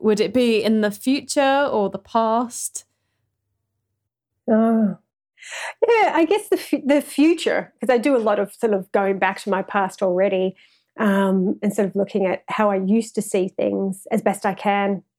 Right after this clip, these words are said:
Speaker 2: or, you know, or in my writing, my, the traces of myself. But yeah, the future, 'cause it would be like, Oh, you know, it, I'm sure it would be a, what's called a disorienting moment of like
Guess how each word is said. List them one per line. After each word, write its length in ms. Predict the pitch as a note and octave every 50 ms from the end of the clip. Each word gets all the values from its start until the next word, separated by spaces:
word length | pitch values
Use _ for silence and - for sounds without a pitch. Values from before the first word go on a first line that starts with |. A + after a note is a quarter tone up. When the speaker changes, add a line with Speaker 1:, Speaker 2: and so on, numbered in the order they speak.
| _ -
Speaker 2:
or, 180 | G3 E3+ - - A3+
you 100 | A3 G3+
know, 140 | F#3 F3 -
or 240 | - - F#3 F#3
in 80 | F#3 G3
my 140 | G#3 G3+ G3
writing, 560 | F#3 G3 F#3+ F#3+ F#3+ F#3 - G#3+ F#3+ G3 F#3
my, 260 | F#3 F#3+ F#3+ F#3 F#3 - _ _ _ -
the 60 | A3+ G#3
traces 440 | - - A3+ G3+ G#3+ - G#3+ -
of 80 | G#3 F#3
myself. 600 | G3+ G3+ F#3+ F3+ - - G3 F#3+ F#3+ F#3+ - _ _ -
But 120 | B3 G#3
yeah, 160 | A#3 A#3 A#3
the 100 | G#3+ A#3
future, 640 | A3+ - - C#4+ C#4 C#4+ C#4+ - B3 G#3 G3 F#3+ F#3+
'cause 180 | - A3 -
it 80 | A3+ -
would 120 | G#3+ G#3
be 140 | - A3+ G#3+
like, 240 | G#3+ G#3 G#3 G3 - _ _ - - -
Oh, 500 | - B4 C5+ C#5 - - - - A3 - _ _ _ _ -
you 160 | A#3+ A3 A3
know, 160 | A#3 A3 G#3+ G#3+
it, 200 | A3+ A#3+ B3+ -
I'm 140 | B3+ A#3+ A#3+
sure 280 | A#3 - - C#4 C4 B3+
it 80 | -
would 200 | A#3+ A#3+ A#3+ G3+
be 320 | F#3+ A3+ A3 A3 G#3+ G#3+ -
a, 240 | A3 A3 A3+ E3 -
what's 420 | - A3 G#3+ G#3 G3+ G#3 A3+ A3+ -
called 200 | - A3+ A3 G#3
a 80 | G#3
disorienting 800 | - G#3+ G#3 - - G#3 G3+ G#3 G#3 G3 F#3+ G3 - - G#3 G3
moment 420 | G3 G3+ G3+ G3+ G#3 F3 - - _ -
of 180 | G3 F#3+ F#3
like 320 | G3+ F#3+ G3 F#3+ - -